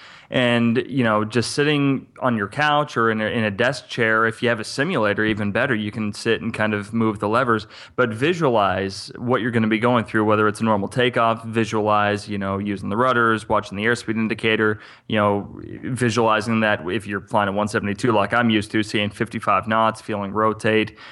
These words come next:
going through your checklist procedures, anything you can do to kind of get your body and your mind prepared to, to be prepared for what's coming.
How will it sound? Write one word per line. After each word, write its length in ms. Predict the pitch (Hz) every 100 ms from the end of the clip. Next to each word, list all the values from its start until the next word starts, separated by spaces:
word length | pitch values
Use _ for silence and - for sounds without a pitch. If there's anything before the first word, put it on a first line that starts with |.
| -
going 260 | - 120 117
through 180 | - 113
your 200 | 101 104
checklist 540 | 101 123 113 117 -
procedures, 500 | 117 - 117 110 110
anything 340 | 123 151 139 123
you 120 | 123
can 160 | -
do 160 | 113 113
to 80 | 110
kind 220 | 117 107
of 100 | 98
get 220 | 127 113
your 180 | 110 107
body 600 | 104 110 123 127 107 107 - - -
and 180 | 110
your 120 | 104 101
mind 680 | 104 139 123 95 95 95 - _ -
prepared 600 | 120 - 113 110 107 104
to, 440 | 110 104 101 82 -
to 340 | 107 98 98 - - - - _ _ _ _ - 139
be 160 | 135 120
prepared 500 | 123 113 123 120 110
for 160 | -
what's 460 | 110 110 110 110 - _ -
coming. 460 | 160 131 95 107